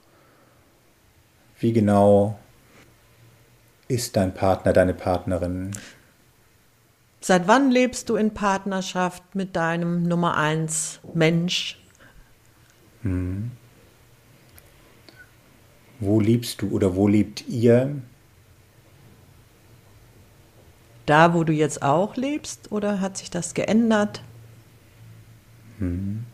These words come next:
Speaker 2: Und es gibt ein neues Zuhause.
Speaker 1: Habt ihr Kinder? Wenn ja, wie viele? Ist ein neues dazugekommen?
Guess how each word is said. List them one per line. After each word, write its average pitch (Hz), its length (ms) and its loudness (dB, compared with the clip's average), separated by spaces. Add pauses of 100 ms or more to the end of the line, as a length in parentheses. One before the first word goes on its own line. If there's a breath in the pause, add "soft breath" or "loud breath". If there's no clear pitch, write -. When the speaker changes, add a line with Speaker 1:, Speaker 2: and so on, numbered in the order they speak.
(240)
Speaker 2:
Und 170 140 2
es - 120 -6
gibt 165 220 -4
ein 147 200 -2 (180)
neues 226 300 2
Zuhause. 180 840 0 (4000)
Speaker 1:
Habt - 240 -4
ihr 113 120 0
Kinder? 147 800 0 (180)
Wenn 95 200 -2
ja, 92 240 0
wie 92 80 -6
viele? 135 580 -4 (1800)
Ist - 140 -8
ein 110 140 4
neues 104 240 2
dazugekommen? 120 1160 -4